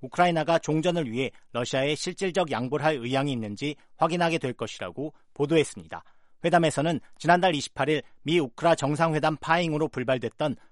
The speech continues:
우크라 광물 개발 협정 관련 논의도 재개될 것으로 알려졌습니다. 루비오 장관은 이와 별개로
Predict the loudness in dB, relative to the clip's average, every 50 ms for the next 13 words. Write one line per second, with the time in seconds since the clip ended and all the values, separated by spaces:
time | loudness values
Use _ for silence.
0 | -18 -16 -16 -14 0 4 6 6 6 6 2 0 0 2 0 0 0 2 2 2
1 | 0 -2 -4 -4 -2 -2 -2 -2 -2 -2 -2 -2 -4 -4 -6 -8 -10 -8 -4 -4
2 | -4 -4 -6 _ _ _ _ -4 0 0 2 2 2 2 0 0 -6 -10 -6 -6
3 | -6 -6 -6 -10 -20 -10 -6 0 4 4 4 4 4 -2 -4 -10 -16 -14 -14 -16
4 | -16 -16 -20 -20 -20 -20 -20 -8 -6 -4 2 4 4 4 4 2 0 0 0 0
5 | 0 0 -2 -4 -8 -12 _ 4 6 6 6 6 4 0 0 2 2 2 0